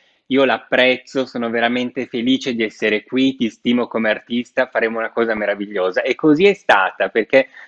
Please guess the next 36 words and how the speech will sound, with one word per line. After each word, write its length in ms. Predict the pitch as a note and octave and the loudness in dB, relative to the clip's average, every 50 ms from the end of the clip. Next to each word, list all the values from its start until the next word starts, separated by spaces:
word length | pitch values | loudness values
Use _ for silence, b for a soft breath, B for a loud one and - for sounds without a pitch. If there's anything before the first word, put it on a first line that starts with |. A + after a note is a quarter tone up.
| B B | B B
c'è 120 | - C3 | -4 -2
stata 240 | A2 - B2+ - - C3 | 0 0 -2 0 0 -2
una 100 | C3 C3 | 0 2
grande 400 | B2+ B2+ C#3 D3 D3+ D3 C#3 C3+ | 4 4 4 4 4 2 2 2
apertura 840 | - A2+ A2 - - B2+ A#2+ A#2 - - - C#3 C#3 C#3 C3+ B2+ A#2+ | 0 -4 -4 0 2 2 2 2 0 -2 0 2 2 4 4 4 2
di 160 | A#2 A2 - | 2 -2 -4
cuore, 300 | _ - B2+ C3 C#3 C#3+ | _ 4 4 6 6 4
una 140 | C3 A#2 A2 | 2 -2 -4
grande 340 | G#2 A2 A2+ A2+ A#2+ A#2 A2 | -2 -2 -2 0 0 -2 -2
generosità, 760 | G#2+ A2 A2+ A2+ G#2+ G#2 G2+ A2+ G#2 - - B2 C3 D3+ D3+ B B B B B _ | -4 -4 -4 -4 -4 -4 -4 -6 -6 -2 0 2 2 0 -2 B B B B B _
come 260 | - A2+ A#2 A#2 A#2 | -2 -2 0 0 2
grandi 460 | G#2+ A#2 A#2+ B2 C3 C3 C3 B2 A#2+ | 2 4 4 4 4 4 2 2 2
artisti 560 | A2+ G#2+ A2 - - A2+ A2+ G#2 - _ A2+ | 2 0 -2 -4 -2 -2 -2 -2 -4 _ -10
sanno 300 | - - G#2+ G2 G#2 G2+ F#2 | -6 -4 -6 -4 -4 -6 -6
fare, 320 | - A2+ G#2+ G#2+ G#2+ G#2 | -2 0 0 2 0 -2
sanno 320 | - - G#2+ G2 G#2 G#2 G#2 | -4 -6 -8 -6 -4 -2 -2
essere, 640 | G#2+ A2+ C3 C3 - - - D#3+ D#3+ E3 E3+ b b b b b b | 0 -2 -2 -4 -8 -6 -2 0 0 0 -2 b b b b b b
e 160 | b C3 C3 | b -2 -2
quindi 640 | - - D#3 E3+ F3+ G3 F#3 F3+ D#3+ C#3 A#2+ - - _ _ _ _ _ | -2 0 0 0 2 2 4 4 4 4 4 0 -8 _ _ _ _ _
ci 160 | - - C#3+ | -4 -4 -4
siamo 640 | B2 - E3 D#3 D3+ D#3+ D#3+ D#3 D3+ D3+ D3 C#3+ - | -2 2 4 4 4 6 6 6 6 4 4 2 -2
trovati 640 | _ D#3+ D3 D3 C#3+ D#3 D#3 D#3 C#3+ A2+ - - - | _ 0 0 2 2 2 0 2 0 -2 -4 -4 -6
in 60 | A2+ | -4
un 160 | A2+ A#2 A#2 A#2 | -4 -4 -4 -4
punto 360 | _ C#3+ D3+ D#3 D3+ D#3 C#3+ | _ 0 0 0 0 -2 -2
di 100 | B2+ B2 | -2 -2
incontro 640 | A#2+ A#2 A#2 - C3 C3 C3 C3 C3+ C3 B2+ A#2+ G#2+ | -2 -4 -4 -2 0 0 2 2 0 -2 -4 -8 -4
tra 140 | - A#2+ A#2 | -2 0 0
i 220 | A#2+ C#3 - B2+ A#2+ | 0 -2 -4 -6 -2
due 120 | C3 C3 | -2 0
mondi 360 | B2 C#3+ D3+ F3 F3+ D3+ B2+ A2+ | 0 0 0 -2 -2 -4 -4 -4
che 120 | - - | -2 -2
apparentemente 920 | A2 - _ _ A#2+ A2+ A#2 A#2 G#2 - B2 C3 D3+ D#3+ D3+ C3+ - A2 | -2 -2 _ _ -2 -2 -2 -2 -4 -6 -4 -2 0 0 0 0 -2 -8
sono 300 | G2 - A#2 G#2 G2+ G#2 - | -10 -8 -8 -8 -8 -8 -4
così 280 | - A2 G#2+ G#2+ C3+ | -4 -4 0 0 0
lontani, 800 | C3 C3+ C3+ C#3 C#3 - D3 C#3 C#3+ D3 D3+ D#3 D#3+ D#3+ D#3 b | 2 2 2 0 0 0 0 2 2 2 2 2 2 0 0 b